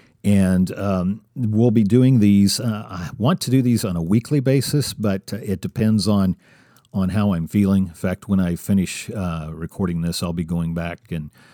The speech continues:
sitting up in bed, uh, because I do get the sciatic pain and the back pain, uh, and that, that, uh, bothers me quite a bit. So I'll be going and sitting in bed here in just a little bit after I finish this. Um,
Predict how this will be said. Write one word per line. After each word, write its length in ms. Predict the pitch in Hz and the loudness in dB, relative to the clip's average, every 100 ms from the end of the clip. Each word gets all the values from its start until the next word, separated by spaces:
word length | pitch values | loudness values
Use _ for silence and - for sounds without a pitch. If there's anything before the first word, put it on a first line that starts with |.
| _ _ - | _ _ -10
sitting 340 | - 113 95 | -2 2 2
up 120 | 90 | 0
in 140 | 85 82 | -2 -2
bed, 380 | 85 80 76 _ - | -2 -4 -6 _ -10
uh, 380 | 78 76 78 95 | -10 -10 -14 -16
because 240 | - 87 | -12 -8
I 80 | 85 | -6
do 160 | 85 | -6
get 200 | 82 - | -6 -8
the 100 | 90 | -10
sciatic 500 | - 82 82 82 78 | -8 -6 -6 -8 -10
pain 340 | - 82 82 78 | -10 -8 -6 -8
and 400 | 87 80 80 78 | -8 -8 -8 -8
the 60 | 76 | -10
back 340 | 85 82 - | -8 -10 -10
pain, 340 | - 80 78 - _ _ _ - | -12 -10 -12 -16 _ _ _ -8
uh, 320 | 85 76 78 | -6 -6 -8
and 180 | 82 80 | -8 -6
that, 200 | 80 85 _ - | -6 -8 _ -12
that, 240 | 73 - | -12 -10
uh, 140 | 76 | -12
bothers 480 | 76 80 78 78 - | -10 -10 -8 -10 -10
me 220 | 78 73 - _ | -10 -10 -14 _
quite 220 | - 82 | -10 -8
a 40 | |
bit. 260 | 78 80 - | -6 -8 -8
So 220 | - 82 | -4 -4
I'll 260 | 82 82 - _ _ _ _ - | -4 -6 -8 _ _ _ _ -2
be 120 | 95 | 0
going 400 | 92 92 87 85 | 2 0 0 0
and 180 | 80 78 | -4 -6
sitting 260 | - - | -8 -4
in 140 | 90 85 | -4 -2
bed 240 | 90 85 | -2 -2
here 160 | 78 85 | -2 -4
in 80 | 82 | -4
just 220 | 85 85 | -6 -4
a 20 | |
little 240 | 87 92 | -2 -2
bit 220 | 82 85 82 | -2 -4 -4
after 320 | 85 - 82 | -6 -6 -8
I 60 | |
finish 360 | - 101 90 - | -4 0 0 -2
this. 340 | 82 82 - - - - - | -8 -8 -10 -16 -20 -20 0
Um, 460 | 120 117 113 110 | 4 6 4 2